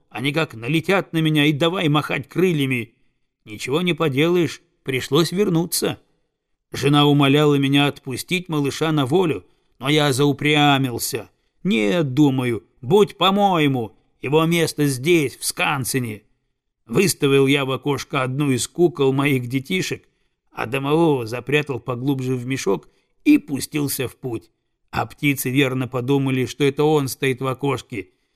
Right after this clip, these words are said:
Они дали мне отплыть, не стали меня преследовать. «Он ничего не говорит?» спросил Клемент.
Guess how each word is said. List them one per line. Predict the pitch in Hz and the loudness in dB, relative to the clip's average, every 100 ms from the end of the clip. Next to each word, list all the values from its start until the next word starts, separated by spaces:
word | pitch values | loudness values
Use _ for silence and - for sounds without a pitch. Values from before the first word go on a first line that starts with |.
| _ | _
Они | - 170 185 | -6 0 0
дали | 156 160 151 | 2 4 4
мне | 143 143 139 | 4 4 2
отплыть, | 135 - 151 175 - _ _ | 0 0 2 4 2 _ _
не | 208 165 | -4 -4
стали | - 147 120 117 | -2 -4 -2 -4
меня | 120 120 | -6 -8
преследовать. | 107 113 - 117 120 104 101 _ _ _ _ _ _ _ _ _ _ _ | -10 -12 -12 -10 -10 -12 -18 _ _ _ _ _ _ _ _ _ _ _
«Он | - 117 | -8 -4
ничего | 135 131 - 127 135 | -2 -4 -4 0 2
не | 143 135 | 2 2
говорит?» | 135 127 110 95 - _ _ _ | 2 0 -2 -10 -12 _ _ _
спросил | - 123 123 117 | -14 -10 -8 -8
Клемент. | - 107 104 | -10 -16 -18